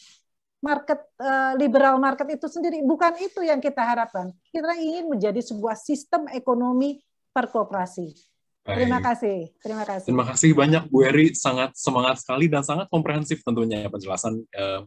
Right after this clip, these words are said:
Speaker 2: kita di webinar kali ini yang dibuka oleh Bu Eri. Terima kasih, Bu. Eh, sebenarnya ada banyak nih pertanyaan atau diskusi yang menarik yang bisa saya tanyakan ke Bu Eri, tapi karena keterbatasan waktu, mungkin nanti akan saya sampaikan pada saat sesi question and answer.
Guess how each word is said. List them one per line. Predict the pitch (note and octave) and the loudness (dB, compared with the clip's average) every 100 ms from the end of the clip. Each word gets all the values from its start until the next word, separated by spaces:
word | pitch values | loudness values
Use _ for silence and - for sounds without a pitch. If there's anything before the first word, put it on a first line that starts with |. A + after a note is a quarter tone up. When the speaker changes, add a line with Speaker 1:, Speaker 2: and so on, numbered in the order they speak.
| - - - _ - | -16 -20 -20 _ 0
Speaker 2:
kita | A#2+ A#2 C3 B2+ | 0 4 4 6
di | G#2+ | 4
webinar | G2+ G#2+ G#2+ A2 | 4 2 0 0
kali | G#2+ G#2+ A2+ | 0 0 0
ini | B2+ A#2+ | 0 -2
yang | |
dibuka | G#2+ A2 A#2 C#3 B2+ | 0 -2 0 0 0
oleh | G2+ G#2 G2 | -2 -6 -6
Bu | |
Eri. | F#2+ F#2+ F#2 F2+ | -8 -8 -12 -14
Terima | G#2 G#2 | -8 -6
kasih, | A2+ - - B2+ | -6 -8 -16 -6
Bu. | A#2+ C3 - - - A#2+ | -4 -4 -8 -20 -6 -2
Eh, | B2+ - _ - | -2 -2 _ 2
sebenarnya | D#3+ A3+ - D3 | 4 6 4 4
ada | |
banyak | A#2+ A#2 C3 C#3 | 2 2 0 -4
nih | - | -8
pertanyaan | - A#2+ A#2+ D#3 C3+ | -4 -2 0 0 -2
atau | A#2+ A#2 | -2 0
diskusi | A2 - A#2 D3 | 0 -2 -4 0
yang | C#3+ B2 | 0 0
menarik | A2+ F#2 D3 E3+ - | -2 -2 -2 -4 -6
yang | G#2 | -8
bisa | G#2 - A2+ | -8 -6 -6
saya | A2+ G#2 G2+ G#2 | -4 -4 -4 0
tanyakan | A2+ A#2+ B2+ | 2 2 2
ke | C3 | 2
Bu | G#2+ | 4
Eri, | |
tapi | C#3+ C#3 | 2 -2
karena | B2+ A2+ | -4 -8
keterbatasan | - A#2 A#2+ D3+ E3+ C#3+ | -6 -2 2 2 4 2
waktu, | - D3+ G3 - - - | 2 2 2 0 -20 -12
mungkin | - A#2 D3 A#2+ | -2 0 2 2
nanti | B2+ C#3+ | 0 -2
akan | G#2 G#2+ | -4 -4
saya | G#2 G2+ | -4 -4
sampaikan | G#2 G2+ A#2+ | -4 -4 -4
pada | A#2 F#2+ F2+ | -2 -4 -2
saat | - G#2+ A#2 - | -4 -2 -4 -4
sesi | F#2+ - A#2+ A#2 | -6 0 2 2
question | G#2 G#2+ | 0 -4
and | F#2+ F#2 | -4 -8
answer. | - F#2 | -6 -6